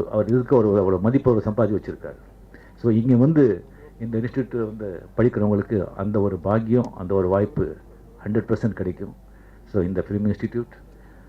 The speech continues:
நல்லா இப்போ just இந்த பில்டிங்கில் வந்து இங்க ஆரம்பிச்சிருக்காங்க. இது நல்லபடியா அந்த ஆண்டவன் ஆசீர்வாதத்தால நல்லபடியா நடந்து அது வந்து ஒரு பெரிய ஒரு யூனிவர்சிட்டியாவே கம்ப்ளீட் ஒரு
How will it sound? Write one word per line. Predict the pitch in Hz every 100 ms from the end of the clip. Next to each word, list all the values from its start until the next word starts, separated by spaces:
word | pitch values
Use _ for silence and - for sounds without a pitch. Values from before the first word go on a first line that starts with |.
| - - - 101
நல்லா | 101 120 113 - - -
இப்போ | 113 104 120
just | 98 110
இந்த | 101 90
பில்டிங்கில் | 104 113 107 101
வந்து | 101 101 85 - 98
இங்க | 92
ஆரம்பிச்சிருக்காங்க. | 92 92 - 82 80 71 85 - - - - 95
இது | 92 85 - - 87
நல்லபடியா | 101 113 107 113 120 - - - - - 95
அந்த | 90 92
ஆண்டவன் | 95 90 90
ஆசீர்வாதத்தால | 95 98 92 87 92 101 - - - - -
நல்லபடியா | 87 98 95 98 87
நடந்து | 90 95 98 110 - - - - - - - -
அது | 92 87
வந்து | 95 98
ஒரு | 85 -
பெரிய | 104 120 113 95
ஒரு | 82 78 - - 95
யூனிவர்சிட்டியாவே | 104 98 - 95 98 95 107 107 - - - - - - - - -
கம்ப்ளீட் | 92 110 104 92
ஒரு | 78